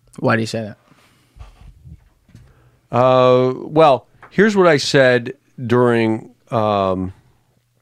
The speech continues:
Speaker 2: coming out of the Obama administration, is that we needed a president who could unite a country.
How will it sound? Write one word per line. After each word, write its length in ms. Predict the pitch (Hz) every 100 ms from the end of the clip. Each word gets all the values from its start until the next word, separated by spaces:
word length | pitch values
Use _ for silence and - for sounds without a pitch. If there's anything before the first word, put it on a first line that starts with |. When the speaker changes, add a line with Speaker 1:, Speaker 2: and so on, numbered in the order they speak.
| _ _ _ _ _ _ - -
Speaker 2:
coming 320 | - 127 117
out 260 | 120 110 113
of 280 | 107 101 92
the 80 | 104
Obama 440 | 92 101 101 101
administration, 760 | 80 82 73 - 76 78 - 151 _ _ _ _ _ _ - _ _ _ _ _ -
is 120 | 98
that 180 | 110 104
we 200 | 120 156
needed 320 | 151 135 117
a 80 | 101
president 680 | - 123 120 113 92 92 - -
who 280 | - 117 101
could 180 | 104
unite 380 | 95 95 98 95
a 60 | 85
country. 580 | - 101 92 - -